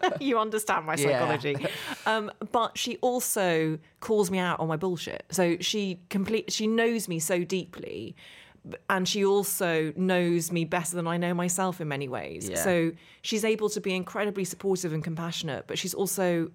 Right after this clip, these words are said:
Speaker 1: so wise that I have turned to her again and again. I did it this morning. I was like, "Am I right to think this? Did I do something wrong?" And she's so brilliant to check in with, and that's who I want
Speaker 2: I
Speaker 1: to send a letter
Speaker 2: often,
Speaker 1: to.
Speaker 2: um, think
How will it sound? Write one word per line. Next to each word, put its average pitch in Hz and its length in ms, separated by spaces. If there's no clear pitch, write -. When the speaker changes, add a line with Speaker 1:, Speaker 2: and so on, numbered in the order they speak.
Speaker 1:
so 175 540
wise 151 800
that - 160
I 165 100
have 165 140
turned 165 300
to 156 80
her 135 280
again 233 300
and 208 100
again. 185 500
I 202 60
did - 140
it - 80
this 202 160
morning. 247 420
I 240 40
was 254 140
like, 254 280
"Am 320 120
I 392 180
right 269 240
to - 80
think 233 220
this? 226 420
Did 339 100
I 370 120
do 330 140
something 214 300
wrong?" 214 240
And 180 140
she's 214 160
so 220 280
brilliant 196 400
to - 40
check 165 260
in 170 140
with, 131 400
and 151 320
that's - 260
who 147 100
I 139 60
want 165 160
Speaker 2:
I 208 60
Speaker 1:
to - 80
send 135 100
a 233 40
letter 175 180
Speaker 2:
often, 139 180
Speaker 1:
to. 127 320
Speaker 2:
um, 113 220
think - 500